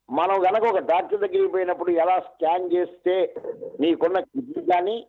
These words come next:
లివర్ కానీ, లేకపోతే నీకు ఏదో ఏ ఒక్క, ఒక పార్ట్ లో ఎలా ఇబ్బంది కలుగుతుందో తెలియజేసేది ఎలా ఉంటుందో, జ్యోతిష్యములో ఉన్నటువంటి పన్నెండు రాసులు, తొమ్మిది నవగ్రహ దేవతలు, ఇరవై ఏడు నక్షత్రములు,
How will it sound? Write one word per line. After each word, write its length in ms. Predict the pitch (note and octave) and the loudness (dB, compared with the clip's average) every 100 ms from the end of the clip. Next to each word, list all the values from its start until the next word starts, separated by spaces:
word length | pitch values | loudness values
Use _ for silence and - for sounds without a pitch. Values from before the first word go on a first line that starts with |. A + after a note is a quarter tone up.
| _ - | _ -4
లివర్ 340 | A#2+ C3+ E3 | 0 2 2
కానీ, 440 | E3+ F3+ F#3+ A3 - _ _ - | 2 2 0 -6 -14 _ _ -2
లేకపోతే 600 | C#3 E3 E3+ F3+ F#3 F3+ | 0 2 0 0 0 0
నీకు 300 | D#3+ D#3 D3+ | 0 2 2
ఏదో 420 | C3 C3+ G3 A3 | 2 2 2 2
ఏ 160 | F3+ G3 | 2 2
ఒక్క, 240 | G3 - | 0 0
ఒక 140 | F#3+ E3 | -2 -2
పార్ట్ 500 | - D3+ G#3 - A3 | -2 0 0 -2 0
లో 240 | G#3+ E3 | 2 2
ఎలా 260 | C3 D#3+ F#3+ | 0 2 2
ఇబ్బంది 340 | F3 C#3+ F#3 | 0 -2 -2
కలుగుతుందో 440 | F3+ E3+ D#3+ F3 F3+ | 0 -2 -2 -2 -2
తెలియజేసేది 800 | F3+ D3+ E3+ E3 E3 D#3 D#3+ C#3 | -2 0 0 0 0 0 0 2
ఎలా 260 | C#3 D#3+ E3+ | 2 2 0
ఉంటుందో, 560 | D#3+ E3 E3+ A#3 C4 - _ _ _ | 0 -2 0 -2 -2 -10 _ _ _
జ్యోతిష్యములో 840 | G#2 C#3+ G3 A#3+ A#3 G#3+ G#3 G3 | -6 0 2 2 -2 -2 0 2
ఉన్నటువంటి 640 | F#3+ F#3 F3 E3 E3+ E3 D#3+ | 0 0 -2 -2 -2 -2 -4
పన్నెండు 540 | - C#3 D#3+ F#3+ F#3+ | -2 -4 -2 0 0
రాసులు, 600 | F#3 F#3 F3+ G3 A3 C#4 - _ _ _ _ - | 2 2 0 -2 -2 -6 -12 _ _ _ _ -4
తొమ్మిది 380 | D#3 G3 G#3 G#3 | -2 2 2 2
నవగ్రహ 680 | D3 D#3 F3+ C#3 F#3 E3+ F3 | 0 -2 -4 -2 -2 0 0
దేవతలు, 720 | F3 F3+ F3+ F#3+ G3+ A#3+ - | 2 2 0 0 0 -2 -4
ఇరవై 340 | B2+ D#3 F3+ F#3+ | -2 0 2 2
ఏడు 220 | F3+ E3 | 0 0
నక్షత్రములు, 920 | D3+ - F#3 - E3 F3+ F#3 A3 | -4 -4 -6 -4 -2 0 0 -2